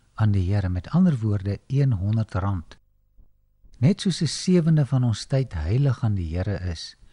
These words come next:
net so is 'n tiende van ons inkomste heilig aan hom. Hy toets ons met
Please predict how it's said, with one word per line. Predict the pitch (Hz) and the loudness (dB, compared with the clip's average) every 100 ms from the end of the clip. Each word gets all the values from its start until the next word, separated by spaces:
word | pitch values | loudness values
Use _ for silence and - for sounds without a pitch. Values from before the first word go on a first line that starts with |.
| _ _ - - | _ _ -20 -2
net | 117 139 | 0 0
so | - | 0
is | 160 - | 0 0
'n | 127 _ | -4 _
tiende | 180 185 185 | 4 6 4
van | 147 139 | 2 0
ons | 120 - | 0 -2
inkomste | 101 113 - 101 101 - 101 92 - - - _ | -2 -2 0 -4 -4 -6 -6 -6 -8 -20 -20 _
heilig | - 80 85 107 98 - | -8 -4 0 0 -2 -4
aan | 85 | -6
hom. | 78 80 78 - _ _ _ - - _ _ | -6 -6 -8 -14 _ _ _ -20 -20 _ _
Hy | - 113 - | 0 0 0
toets | - 214 - | -4 -4 0
ons | 175 170 - | 2 2 2
met | 127 | 0